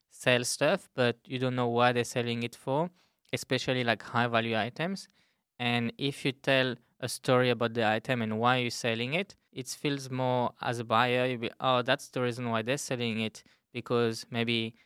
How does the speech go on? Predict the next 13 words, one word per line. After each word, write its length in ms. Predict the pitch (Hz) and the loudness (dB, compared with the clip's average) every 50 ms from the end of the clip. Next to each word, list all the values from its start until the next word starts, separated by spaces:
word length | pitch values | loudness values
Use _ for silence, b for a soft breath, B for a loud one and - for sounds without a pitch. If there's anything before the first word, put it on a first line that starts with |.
| b b _ | b b _
they're 100 | 123 113 | -4 0
buying 280 | 117 110 110 110 110 | 2 2 2 2 -2
some, 200 | 110 - 117 113 110 - - | -4 -4 -6 -6 -6 -10 -10
they've 200 | - 123 113 113 | -6 -6 -6 -4
bought 160 | 110 117 113 - | -4 -6 -6 -4
something 380 | - 123 117 - - 135 131 | -4 -8 -6 -6 -6 -6 -6
new, 280 | 135 147 156 156 147 139 b b b b _ _ | -4 -2 -2 -2 -2 -4 b b b b _ _
or 100 | 117 117 | -6 -2
they're 160 | 117 117 113 | -2 0 0
not 220 | 113 113 110 - | 0 -2 -4 -2
using 340 | - 156 160 151 143 131 123 | -4 -4 -2 -2 -4 -2 -2
it." 160 | 117 110 - | -2 -2 0
Or 140 | 120 101 - | -2 -4 -4